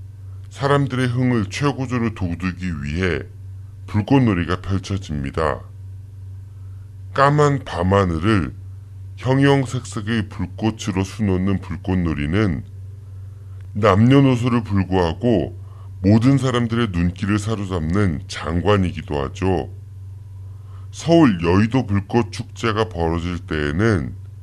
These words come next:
시작 몇 시간 전부터 한강 인근의 도로가 정체되는 현상을 보이기도 하니까요. 그런데 오늘 재섭고는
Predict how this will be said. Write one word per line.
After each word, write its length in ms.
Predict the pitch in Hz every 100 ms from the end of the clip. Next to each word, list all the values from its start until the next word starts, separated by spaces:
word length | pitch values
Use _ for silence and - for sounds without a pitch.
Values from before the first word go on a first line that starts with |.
| - - - - -
시작 440 | - 107 127 -
몇 140 | - 87
시간 340 | - 92 113
전부터 800 | 95 78 78 - - 101 87 67 - - - - -
한강 580 | - 131 135 127 131 131 -
인근의 560 | 90 95 87 101 107 101
도로가 680 | - 78 76 80 92 67 - - - - -
정체되는 840 | - 87 87 95 - 98 90 92 87
현상을 520 | 90 80 82 85 82
보이기도 500 | - 87 80 87 80
하니까요. 640 | 71 69 - 67 78 71 - - - - - - - - - - - - - - - -
그런데 260 | 110 135
오늘 320 | 135 113 123
재섭고는 1040 | - 95 95 117 107 - 90 92 123 87 -